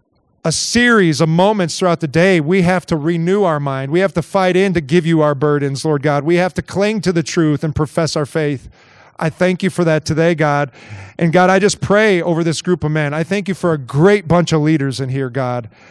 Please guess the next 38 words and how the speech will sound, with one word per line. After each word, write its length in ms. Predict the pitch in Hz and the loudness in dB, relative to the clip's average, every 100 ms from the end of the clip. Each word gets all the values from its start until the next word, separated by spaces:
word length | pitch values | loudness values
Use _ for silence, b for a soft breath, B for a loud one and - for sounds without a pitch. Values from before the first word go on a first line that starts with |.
| B | B
I 100 | 156 | -6
thank 260 | - 214 208 | -2 -2 0
you, 80 | 202 | 0
God, 220 | 185 170 | 2 2
that 140 | 170 | -2
you 60 | 160 | -4
continue 460 | - 165 - 202 180 | -4 -2 0 0 0
to 100 | 143 | 0
help 320 | 175 202 - 185 | 0 0 -2 -4
us, 260 | 185 175 | -2 -2
God, 220 | - 156 | -2 -2
to 80 | 147 | -2
lead, 560 | 156 165 190 196 170 123 B B B | -2 -2 -2 -2 -2 -4 B B B
Lord 140 | 175 | 0
God, 120 | 175 | 0
with 140 | 151 156 | 0 0
humility 720 | 185 165 165 202 233 254 185 _ _ _ b b b b b b | 0 2 4 2 2 -2 -6 _ _ _ b b b b b b
and 160 | 208 180 | 0 2
that 180 | 180 - | 0 -2
honor 480 | 180 196 214 180 156 | -2 0 2 2 0
in 220 | 160 170 | -2 -2
a, 60 | 180 | -2
in 140 | 190 165 | -2 -4
a 40 | |
culture 540 | - 208 220 - 185 | -2 -4 -4 -4 -4
that 340 | 147 156 156 - | -2 -2 -4 -4
is 400 | 170 131 - - - | -8 -6 -12 -16 -10
really 300 | 156 202 196 | -2 0 2
lost 340 | 180 208 - | 0 -2 -4
and 140 | 185 | -6
confused 500 | 170 151 180 214 170 | -6 -6 -6 -6 -6
in 80 | 160 | -8
some 220 | - 180 | -6 -4
of 60 | 170 | -2
these 180 | 160 - | -4 -6
areas, 480 | 165 180 175 135 120 | -4 -2 -2 -4 -6
Lord 240 | 147 147 131 | -4 -4 -4
God. 380 | 135 123 117 | -6 -6 -10